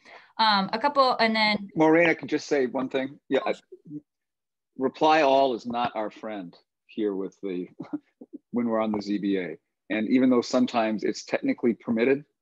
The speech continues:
Speaker 2: we're not in technical violation, just don't take the chance. Just don't take the chance. Go through the staff for all, for the communications. And it, um, that way we'll avoid inadvertently, um, violating the open meeting law.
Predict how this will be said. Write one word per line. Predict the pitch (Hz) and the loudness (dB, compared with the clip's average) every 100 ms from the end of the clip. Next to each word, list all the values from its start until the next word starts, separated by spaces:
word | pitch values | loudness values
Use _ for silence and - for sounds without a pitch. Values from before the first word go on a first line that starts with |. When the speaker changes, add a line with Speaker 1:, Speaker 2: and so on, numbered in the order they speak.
| - | -14
Speaker 2:
we're | 147 107 | -8 -4
not | 107 | -4
in | 104 | -2
technical | 117 - 110 95 | -4 -4 -4 0
violation, | 98 98 98 95 95 - _ _ _ | 0 0 -2 -4 -10 -12 _ _ _
just | 135 - | 0 2
don't | 131 | 2
take | 120 107 | 0 0
the | 104 | -2
chance. | - 90 - - - _ _ _ _ 117 | -2 -2 -4 -12 -20 _ _ _ _ -8
Just | 113 | -4
don't | 123 117 | -2 0
take | 107 | 0
the | - | -2
chance. | - 82 82 - - _ _ | -6 -6 -6 -12 -20 _ _
Go | - 120 | 0 2
through | - 127 | 2 0
the | 110 | 0
staff | - 101 92 - _ _ _ _ | 0 0 0 -6 _ _ _ _
for | - 104 | -2 0
all, | 101 98 - | 0 -2 -4
for | 104 | -4
the | 95 | -4
communications. | 107 95 95 92 85 82 - - _ _ _ _ | -6 -6 -4 -4 -4 -8 -16 -20 _ _ _ _
And | 98 92 | -6 -4
it, | 90 _ | -6 _
um, | 92 98 98 104 | -8 -6 -8 -2
that | 113 113 | -2 2
way | 113 | 2
we'll | 107 110 104 | 4 2 2
avoid | 101 120 120 110 101 - _ _ - | 2 4 6 4 2 -8 _ _ -6
inadvertently, | 120 113 117 113 107 101 101 92 98 _ _ _ 98 | -2 -2 0 -2 -2 -4 -4 -4 -8 _ _ _ -12
um, | 90 87 85 _ | -10 -10 -14 _
violating | 104 107 104 95 92 | -2 0 0 -2 -4
the | 98 | -8
open | 85 95 | -8 -10
meeting | 80 - 65 | -10 -12 -14
law. | 65 | -16